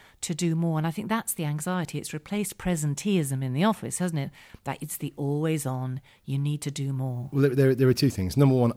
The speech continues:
Speaker 2: I don't think, um, I don't think lots of people are doing this at all. All right. I mean, you only have to commute into any major city to see the insanity,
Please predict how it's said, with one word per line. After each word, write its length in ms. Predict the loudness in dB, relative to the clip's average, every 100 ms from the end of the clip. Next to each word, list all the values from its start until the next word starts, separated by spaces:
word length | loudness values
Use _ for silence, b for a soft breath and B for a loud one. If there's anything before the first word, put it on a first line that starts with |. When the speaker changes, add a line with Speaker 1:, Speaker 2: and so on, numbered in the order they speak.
| 0
Speaker 2:
I 120 | 0
don't 180 | 0 0
think, 320 | -2 -2 -10 _ -6
um, 400 | -4 -2 -2 -4
I 80 | -2
don't 120 | -2
think 140 | -2 -2
lots 220 | -4 -4
of 80 | -6
people 240 | -6 -4
are 40 |
doing 220 | -4 -2 -4
this 140 | -6
at 160 | -10 -10
all. 160 | -12 -16 _ _ -6
All 60 |
right. 200 | -4 -4 -6
I 20 |
mean, 160 | -4
you 200 | 0 2
only 180 | 2 0
have 340 | -2 -4 -8 -4
to 140 | -4
commute 400 | -2 -4 -4 -4
into 180 | -6 -4
any 260 | -2 0
major 400 | 0 0 -2 -2
city 400 | -6 -6 -8 -8 -8
to 100 | -8
see 220 | -6 -6
the 160 | -4 -6
insanity, 840 | -4 -4 -2 -4 -6 -14 -14